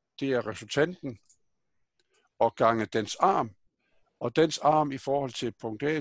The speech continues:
det må jo være det halve, det vil sige, det er en meter. Så har jeg, øh, den her resultant, som også i forhold til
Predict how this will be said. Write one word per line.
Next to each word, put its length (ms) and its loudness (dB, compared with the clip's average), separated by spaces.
det 240 -2
må 140 -4
jo 80 -4
være 260 -4
det 140 -10
halve, 340 -4
det 200 -8
vil 80 -8
sige, 200 -10
det 140 -2
er 160 -2
en 100 -8
meter. 220 -6
Så 140 4
har 220 8
jeg, 380 4
øh, 420 0
den 140 4
her 200 4
resultant, 500 -2
som 220 -4
også 280 0
i 80 -4
forhold 320 -2
til 340 -6